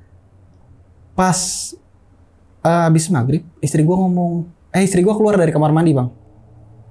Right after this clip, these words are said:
"Ya, kenapa?" "Kenapa?" katanya. "Kamu ngapain manggil-manggil aku?" Katanya gitu. "Enggak," kata, kata, kata gua kan gitu, Bang. "Kagak, siapa yang manggil lu?" katanya.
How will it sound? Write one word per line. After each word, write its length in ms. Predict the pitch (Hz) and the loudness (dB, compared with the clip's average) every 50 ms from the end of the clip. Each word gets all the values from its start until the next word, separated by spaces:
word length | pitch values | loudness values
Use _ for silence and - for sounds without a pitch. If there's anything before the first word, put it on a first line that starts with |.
| - - - - | -20 -20 -10 -2
"Ya, 200 | 180 196 202 175 | 0 0 0 0
kenapa?" 600 | - 170 165 170 170 170 220 214 208 - - - - - - - - - - - - - - - - - - | 0 0 0 0 0 0 0 -2 -2 -6 -14 -20 -20 -20 -20 -20 -20 -20 -20 -20 -20 -20 -20 -20 -20 -16 -4
"Kenapa?" 380 | - 165 135 120 131 - - 165 - | -2 0 2 2 0 0 -2 -4 -4
katanya. 280 | - - - - - - - - - - - - | -6 -12 -14 -16 -20 -20 -20 -20 -20 -20 -8 -2
"Kamu 140 | 143 180 240 247 | 0 2 2 2
ngapain 200 | - - 233 262 | 2 0 0 0
manggil-manggil 400 | 277 269 269 254 254 254 247 214 | 2 2 2 2 2 2 2 0
aku?" 200 | 254 254 269 277 262 - | 0 0 -2 -4 -4 -4
Katanya 240 | - - - 131 160 185 | -6 -2 0 2 2 2
gitu. 480 | 226 262 254 - 285 277 269 262 269 - - - - - - - | 2 0 0 0 -2 -2 -2 -4 -6 -8 -18 -20 -20 -20 -10 -4
"Enggak," 420 | 107 101 101 95 107 131 208 208 | -2 -2 0 0 0 0 0 -2
kata, 200 | - 180 185 220 240 247 247 - - | -4 -6 -6 -6 -6 -8 -8 -10 -8
kata, 200 | - 220 208 220 247 - 254 | -6 -4 -2 -2 -2 -4 -4
kata 180 | 247 254 247 254 | -2 -4 0 0
gua 120 | 240 240 285 320 | 0 0 2 2
kan 60 | 277 | 2
gitu, 160 | 180 156 165 | 0 2 0
Bang. 160 | 147 147 151 151 - - _ - - _ _ _ | 0 -2 -4 -6 -10 -20 _ -20 -20 _ _ _
"Kagak, 320 | - 127 117 113 143 214 240 | -8 -6 -4 -2 0 0 0
siapa 160 | - - 214 | 0 -2 0
yang 120 | 196 196 | 0 0
manggil 240 | 190 190 156 123 123 | 0 0 2 2 2
lu?" 240 | 175 254 277 226 160 | 2 2 0 0 -2
katanya. 280 | 139 - - 156 147 | -4 -6 -10 -14 -14